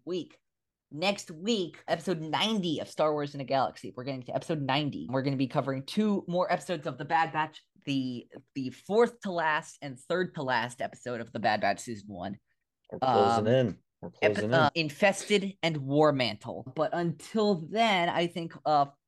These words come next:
Speaker 1: follow us on Twitter at In a Galaxy Pod, Instagram at Star Wars in a Galaxy. I got some news that I,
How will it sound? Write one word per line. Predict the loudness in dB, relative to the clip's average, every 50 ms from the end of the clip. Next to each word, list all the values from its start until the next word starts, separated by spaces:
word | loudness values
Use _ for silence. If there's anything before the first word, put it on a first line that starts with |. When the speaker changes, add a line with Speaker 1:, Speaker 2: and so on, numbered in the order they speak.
| _ _ _ _ _ _ 0
Speaker 1:
follow | 2 4 4 4 4
us | 2 0 -2
on | -4 -2 0 0 0 -2 -4 -10
Twitter | -10 -6 -4 -4 -2 0
at | 0 0 0 0
In | -4 -6
a | -2
Galaxy | 0 0 0 -2 -4 -6
Pod, | -4 -2 -2 -2 -2
Instagram | -4 -8 -6 -6 -4 -4
at | -4 -4
Star | -4 -2 0 0 2 0
Wars | 0 -4 -4 -6
in | -8
a | -6
Galaxy. | -2 0 2 2 2 0 -4 -6 -8 -8 -8 -4 -2
I | 0 0
got | 2 0 -2 -2 -6
some | -10 -10 -6
news | -6 -4 -4 -4 -4 -6 -8 -12 -20 _ _
that | -4 -2 -2 -2 -4 _
I, | -4 -4 -4 -4